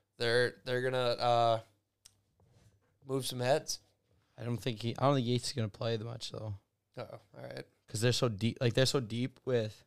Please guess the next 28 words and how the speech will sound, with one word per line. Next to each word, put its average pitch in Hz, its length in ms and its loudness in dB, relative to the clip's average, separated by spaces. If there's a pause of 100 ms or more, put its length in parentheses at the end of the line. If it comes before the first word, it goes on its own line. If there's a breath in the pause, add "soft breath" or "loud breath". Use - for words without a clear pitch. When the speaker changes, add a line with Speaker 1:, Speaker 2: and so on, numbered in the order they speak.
(120)
Speaker 2:
Wheeler. 131 440 2 (300 loud breath)
They, 139 140 0
they 151 140 2
have 143 200 8 (640)
Wheeler, 175 440 6 (420)
Paul 151 380 6
Mulcahy, 135 680 4 (120)
Rutgers, 120 460 0
like, 120 180 -4 (340)
um, 120 420 6
Speaker 1:
Oh, 123 160 8
forgot, 117 520 2
yeah, - 180 0
forgot - 80 -8
to 113 100 0
Speaker 2:
yeah, 117 160 6
Speaker 1:
bring 110 140 2
it 110 120 -2
Speaker 2:
they're 123 180 6
Speaker 1:
up. 110 60 -2
Speaker 2:
bringing 135 200 4
in 135 80 6
a - 20 2
guy 135 140 4
from 120 140 -2
Portland, 131 380 4
averaged 117 220 2
fifteen, 120 500 0